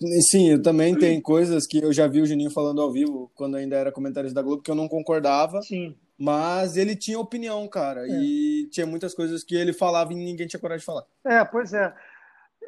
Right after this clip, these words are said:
Speaker 2: É, assim, a, por exemplo, o caso que fez ele sair da Globo, eu discordo dele.
Speaker 1: Foi o do Botafogo?
Speaker 2: Não,
Speaker 1: Não,
Speaker 2: foi a
Speaker 1: né?
Speaker 2: parada do
Speaker 1: O Bota-
Speaker 2: setorista, de repórter setorista.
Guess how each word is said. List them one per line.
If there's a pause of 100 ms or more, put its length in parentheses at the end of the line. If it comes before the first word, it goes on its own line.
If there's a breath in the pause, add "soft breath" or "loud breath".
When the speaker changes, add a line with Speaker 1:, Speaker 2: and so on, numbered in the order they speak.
(120)
Speaker 2:
É,
assim,
a,
por
exemplo,
o
caso
que
fez
ele
sair
da
Globo, (480)
eu
discordo
dele. (1900)
Speaker 1:
Foi
o
do
Botafogo?
Speaker 2:
Não,
Speaker 1:
Não,
Speaker 2:
foi
a
Speaker 1:
né?
Speaker 2:
parada
do
Speaker 1:
O
Bota-
Speaker 2:
setorista,
de
repórter
setorista.